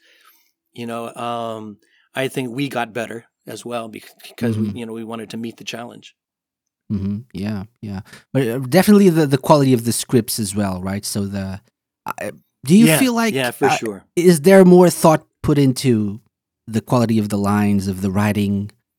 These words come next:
Speaker 2: than before as well? 'Cause I, I feel like,
Speaker 1: Well
Speaker 2: like, that's a, a reality, at least in some cases.
Speaker 1: Yeah, I think, I think, and like,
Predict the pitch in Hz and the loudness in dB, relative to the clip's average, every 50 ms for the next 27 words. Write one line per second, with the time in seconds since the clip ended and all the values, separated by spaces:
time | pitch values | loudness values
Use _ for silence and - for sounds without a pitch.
0 | _ _ _ _ _ - 104 104 110 107 101 101 95 107 101 - - 107 107 117 | _ _ _ _ _ -10 -6 -4 -2 0 0 0 -2 -4 -6 -8 -8 -8 -8 -8
1 | 139 - _ _ _ _ _ - 104 104 - 107 104 107 110 127 - - _ _ | -8 -10 _ _ _ _ _ -14 -12 -10 -8 -6 -6 -6 -8 -10 -16 -20 _ _
2 | _ _ _ _ _ - - 113 143 156 - 147 139 135 - 160 143 120 113 107 | _ _ _ _ _ -8 -4 -2 -2 -2 0 -2 -2 0 0 0 0 0 0 0
3 | 101 160 202 - - 113 110 107 - 110 98 120 127 120 - - 123 107 101 - | 2 0 0 0 -2 -4 -8 -8 -8 -10 -8 -6 -6 -6 -6 -8 -8 -10 -12 -14
4 | _ - - 120 113 113 107 104 104 101 98 95 92 _ _ _ _ _ _ - | _ -14 -10 -6 -4 -2 -2 -2 -4 -4 -6 -10 -12 _ _ _ _ _ _ -4
5 | 127 143 - - - 123 110 - - - 117 110 110 110 - 107 98 - - 107 | -4 -2 -2 -2 -2 -2 -2 -2 -2 -2 -4 -4 -4 -6 -8 -10 -10 -12 -14 -16
6 | - - - _ _ _ _ _ _ _ _ _ _ _ _ _ _ _ - 165 | -18 -20 -20 _ _ _ _ _ _ _ _ _ _ _ _ _ _ _ 0 2
7 | 226 208 196 175 143 113 101 92 - _ - 151 151 - 175 180 160 151 - 156 | 4 4 4 2 0 -2 -8 -16 -14 _ -4 -4 -2 0 0 -2 -2 -2 -4 -6
8 | 160 156 - 202 202 165 - - 175 165 165 170 170 160 139 | -4 -2 -2 -2 -2 -4 -6 -8 -6 -6 -4 -4 -4 -6 -6